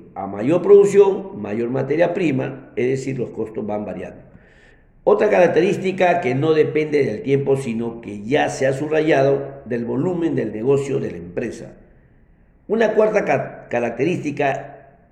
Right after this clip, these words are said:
este tipo de gasto se puede controlar y gestionar a corto plazo. Y una última característica más, más rígida y regulada y clasificada por el Departamento de Administración de la Entidad,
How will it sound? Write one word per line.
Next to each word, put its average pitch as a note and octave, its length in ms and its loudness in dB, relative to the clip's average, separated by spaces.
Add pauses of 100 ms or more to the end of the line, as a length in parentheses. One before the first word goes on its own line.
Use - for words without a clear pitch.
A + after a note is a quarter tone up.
(120)
este E3 260 2
tipo D3+ 260 -2
de B2+ 120 2
gasto C3+ 300 0
se G#2+ 140 -4
puede D3+ 380 2
controlar A2+ 800 -2
y A#2 60 -8
gestionar A#2 680 -2
a F2+ 180 -10
corto A2 480 -6
plazo. C3 380 -2 (320)
Y D#3+ 100 -6
una B3+ 220 0
última G#3+ 400 0
característica C3+ 800 -4
más, C3+ 500 -4 (560)
más C3+ 280 0
rígida C3 580 -2
y A2+ 80 -6
regulada A#2 540 0
y C3+ 60 -2
clasificada B2 840 -4
por G#2+ 120 -6
el G#2 60 -10
Departamento G#2+ 680 -4
de B2+ 80 -2
Administración A2+ 600 -6
de B2+ 80 -2
la A2 80 -2
Entidad, G2 640 -8